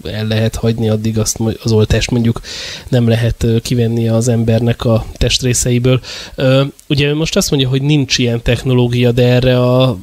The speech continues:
az összeesküvés elmélet hívők meg mondhatják azt, hogy honnan tudja, meg mi van akkor, hogyha most vezetik be, meg egyebek. Tehát amikor mondjuk meg lesz a vakcina, akkor az, ö,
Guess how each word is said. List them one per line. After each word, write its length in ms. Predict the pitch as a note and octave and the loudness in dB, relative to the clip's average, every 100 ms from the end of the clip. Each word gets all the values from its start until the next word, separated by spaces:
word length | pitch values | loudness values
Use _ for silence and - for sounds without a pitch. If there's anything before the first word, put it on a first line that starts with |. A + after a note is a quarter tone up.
| G#2 E2 | -8 -6
az 140 | B2 | -2
összeesküvés 840 | C3 - - C3 - C3+ C3 B2+ C3+ | 0 0 -2 -2 -2 0 0 2 2
elmélet 400 | B2+ B2+ B2+ - | 2 2 2 0
hívők 420 | B2+ B2 C3 - | -2 0 0 2
meg 200 | C3 C3 | 0 -2
mondhatják 560 | C#3 C3 - D#3 - B2 | -2 -2 0 -2 -2 -2
azt, 120 | B2 | -2
hogy 100 | B2+ | -2
honnan 400 | A#2 A#2+ C#3 D3 | 0 0 2 0
tudja, 380 | - A#2+ G#2 F#2 | 0 -2 -2 -4
meg 180 | G#2+ A2+ | -4 -2
mi 100 | B2 | 0
van 180 | B2 | 2
akkor, 340 | B2+ - - B2+ | 0 0 0 0
hogyha 440 | C3+ - C3 B2+ - - - | 0 0 0 0 -4 -20 -4
most 260 | B2 A#2 | -2 0
vezetik 520 | - B2 C3 - D3 D3+ | 0 0 0 -2 -4 -2
be, 260 | C#3+ A2 - | -2 -2 -4
meg 360 | A#2+ A#2 A#2 - - - | -4 -4 -6 -18 -20 -12
egyebek. 720 | - C3 C3 C3+ D#3 - - - - | -4 0 0 0 -4 -6 -20 -12 -4
Tehát 240 | C3 B2+ | -2 0
amikor 340 | C3 C3+ C#3 | -2 -2 -2
mondjuk 300 | C3 C3 C3 | 0 0 -2
meg 180 | D3 F3 | 0 0
lesz 300 | E3+ B2 - | 2 0 0
a 60 | A#2+ | -2
vakcina, 500 | A#2+ A#2 - C3 A#2+ | 0 -2 -4 -4 -4
akkor 320 | A#2 - C3 | -6 -4 -2
az, 360 | B2 A#2 A#2 - | 0 0 0 0
ö, 220 | B2 B2 | 0 2